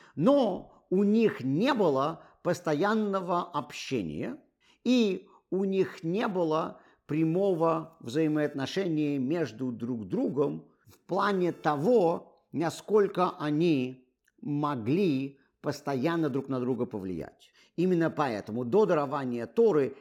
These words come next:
не было концепции святого предмета, святого народа, святой земли или святого времени. Земля — это нечто физическое. Как земля может быть святая?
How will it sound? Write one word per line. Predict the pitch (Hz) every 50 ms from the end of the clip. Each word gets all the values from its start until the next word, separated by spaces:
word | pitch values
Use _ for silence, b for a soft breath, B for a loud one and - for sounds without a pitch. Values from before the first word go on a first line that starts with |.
| B B
не | 123 160 214 233
было | 208 165 165 139 139 135
концепции | 135 120 120 120 120 - - 220 214 - - - - 90 69 50 - - _ _ _ _ b b b b
святого | - - - - 113 98 113 120 - - 196 214 196 156 127 113
предмета, | - - 139 131 92 - 101 90 78 - - - - - - _ _ _ _ _ _ _
святого | _ - - 127 120 131 131 - 190 202 185 139 135 131
народа, | 117 113 113 113 107 98 95 95 92 82 82 80 - 143 190 - _ _ _ _ b b b b
святой | b - - 123 127 143 139 143 185 190 214 190 170
земли | 147 117 107 123 131 113 104 101 87 80 76 80 107 170 214 - _ _ _ b b b b b
или | b 180 190 196 214
святого | - 156 185 202 202 220 220 214 220
времени. | 180 196 226 233 233 196 135 87 80 - _ _ _ _ _ _ _ _ _ -
Земля — | 113 110 156 147 139 165 214 240 196 165
это | 143 131 139
нечто | 160 147 - - 156
физическое. | - - - 135 120 175 196 - 143 - - - - - 82 69 57 - - _ _ _ _ _ _ _ _
Как | - 160 185 214 - - B B B
земля | 117 117 117 139 123 101 85 101 - - 185 135 113 - B B B B
может | 127 175 202 185 196
быть | 180 208 208 -
святая? | - 170 180 - - 165 139 101 - -